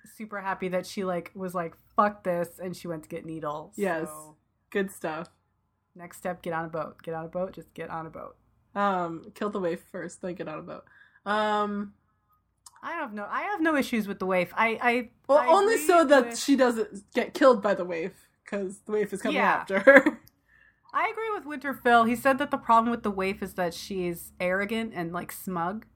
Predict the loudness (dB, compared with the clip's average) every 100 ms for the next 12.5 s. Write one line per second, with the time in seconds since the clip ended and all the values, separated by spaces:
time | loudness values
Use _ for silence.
0 | _ -6 -4 -2 -6 -8 -4 -4 -4 -4
1 | -4 -2 -2 0 -2 -2 -2 -2 0 -4
2 | -4 -8 _ _ _ _ -10 -6 -6 -8
3 | -10 -8 -8 -8 -10 -12 -6 4 8 8
4 | 8 4 2 0 0 2 4 2 0 -6
5 | -12 -16 -18 -20 -20 _ _ -20 _ _
6 | _ _ _ _ 0 2 2 0 -8 -12
7 | _ _ 2 6 6 6 2 4 4 4
8 | 2 0 -2 -2 -4 -2 -4 -6 -8 -8
9 | -6 -6 -8 -12 _ _ -20 -20 _ _
10 | _ _ _ _ _ _ _ _ 2 10
11 | 10 10 6 6 6 4 4 2 0 0
12 | -2 -2 -6 -6